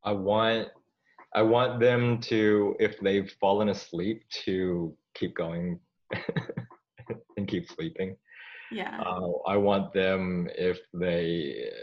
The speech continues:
Speaker 1: have been able to get through it,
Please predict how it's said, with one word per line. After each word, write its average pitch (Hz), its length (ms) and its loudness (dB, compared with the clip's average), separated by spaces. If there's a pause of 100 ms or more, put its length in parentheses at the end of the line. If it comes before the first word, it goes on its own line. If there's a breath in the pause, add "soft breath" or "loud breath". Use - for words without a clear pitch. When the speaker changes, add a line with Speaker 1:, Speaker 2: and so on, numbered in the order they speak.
(140)
Speaker 1:
have 90 360 -4 (420)
been 90 220 -2
able 95 380 -2 (160)
to 80 420 -10
get 82 240 -10 (140)
through 82 320 -8
it, - 260 -14